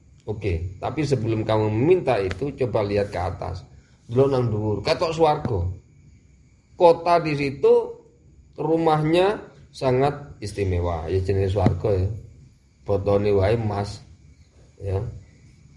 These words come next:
Lebu, debu-debu yang ada dalam rumah itu bukan, eh, debu-debu itu, tapi debu mesik, biji mesik. Wes, pokoknya kota itu terdiri dari itu.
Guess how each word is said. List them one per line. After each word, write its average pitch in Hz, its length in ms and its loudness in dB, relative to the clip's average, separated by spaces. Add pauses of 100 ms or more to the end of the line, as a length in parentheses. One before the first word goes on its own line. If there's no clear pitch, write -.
(140)
Lebu, 135 600 0
debu-debu 113 640 0
yang 113 160 2
ada 110 300 0
dalam 101 260 0
rumah 101 320 -2
itu 101 240 -2
bukan, 98 540 -4 (340)
eh, 98 420 2 (120)
debu-debu 95 580 -2
itu, 92 240 0
tapi 110 300 -2
debu 107 240 -6
mesik, 107 340 0 (1040)
biji 95 260 -4
mesik. 98 380 2 (680)
Wes, 127 160 0
pokoknya 135 320 0
kota 131 560 2
itu 123 240 2
terdiri 123 460 2
dari 101 240 4 (100)
itu. 90 220 -8